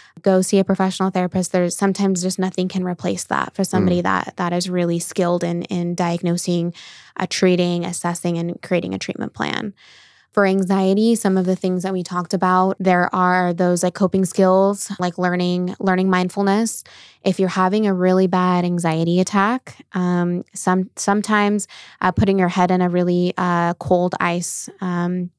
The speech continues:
Speaker 1: bucket of, like, ice water will, will, will help because it'll slow down your breathing. It triggers the dive reflex, which we mentioned earlier. Also, if you are prone to anxiety attacks, you can keep, like, a, a cold ice pack in your freezer.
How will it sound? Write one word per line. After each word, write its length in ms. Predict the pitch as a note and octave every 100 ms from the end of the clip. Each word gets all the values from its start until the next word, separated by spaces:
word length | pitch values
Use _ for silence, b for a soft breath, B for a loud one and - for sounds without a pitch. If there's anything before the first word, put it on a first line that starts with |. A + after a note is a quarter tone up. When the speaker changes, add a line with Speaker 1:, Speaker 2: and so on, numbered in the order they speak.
| _ -
Speaker 1:
bucket 320 | G3+ F#3 F#3 F#3
of, 60 |
like, 140 | F#3 -
ice 240 | F#3 F#3
water 300 | G3+ G3 G3
will, 240 | F#3 F3+ -
will, 180 | F#3+ F3+
will 160 | F#3+ F#3
help 300 | F3+ G3 B3+
because 240 | F#3+ F#3+ F3
it'll 120 | F3
slow 280 | F3 F#3 F3+
down 180 | F3+ F3+
your 120 | F3
breathing. 340 | F3 E3+ F3+
It 100 | F3+
triggers 300 | - F#3 F3+
the 100 | -
dive 300 | F3+ - F#3
reflex, 440 | G3+ F#3 A3 A3+ -
which 140 | F#3+
we 80 | F#3
mentioned 300 | E3+ F3 F#3
earlier. 500 | F3 F#3 F#3+ A3 B3 - B B B B B B
Also, 340 | G3 F3 G3
if 160 | F#3+ F#3
you 320 | F#3+ F#3 F#3 -
are 100 | F#3+
prone 240 | - F#3
to 60 | F#3
anxiety 480 | F#3 F3+ G3 F#3+
attacks, 360 | G3 - G3 F#3+
you 60 | G3
can 180 | F#3
keep, 280 | F#3 F#3+ F3+
like, 200 | F3+ F#3 F#3+
a, 320 | F#3 - -
a 100 | F#3
cold 260 | - G3 -
ice 240 | F3 F#3
pack 360 | - G#3 G3+ G3+
in 140 | G3+
your 160 | F#3 F3+
freezer. 680 | - F#3 F#3 G#3+ A#3 C4